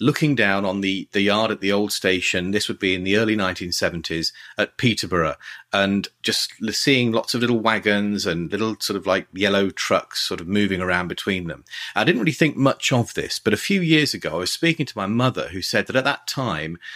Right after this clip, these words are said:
um, my father was a hotelier, and we lived in the manager's flat, which is on the very top floor of the hotel. And she had left me, and I must have been only,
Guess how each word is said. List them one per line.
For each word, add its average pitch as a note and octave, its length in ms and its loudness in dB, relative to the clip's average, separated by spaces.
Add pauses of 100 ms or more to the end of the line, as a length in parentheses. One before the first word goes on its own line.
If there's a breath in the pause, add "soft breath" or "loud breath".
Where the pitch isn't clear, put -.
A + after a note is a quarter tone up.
(160 loud breath)
um, F#2 180 2
my G2+ 140 2
father C3+ 300 2
was A2 100 -2
a G#2 60 0
hotelier, G#2 480 0
and E2+ 100 -6
we G2+ 120 0
lived B2+ 360 2 (220 loud breath)
in A2 160 2
the G#2 100 2
manager's A#2+ 460 0
flat, - 380 -2
which F2+ 120 -8
is G2+ 60 -8
on G2 80 -2
the G2 80 0
very A#2+ 180 2
top - 400 -6
floor G#2 360 0
of E2 100 -12
the - 80 0
hotel. F#2 640 -2 (460 loud breath)
And G#2+ 180 4
she - 160 4
had F3 120 2
left D3 280 0
me, F2 240 0
and G2+ 120 0
I G#2+ 60 2
must A#2+ 200 -2
have A2 60 -10
been A2+ 120 4
only, A2 320 2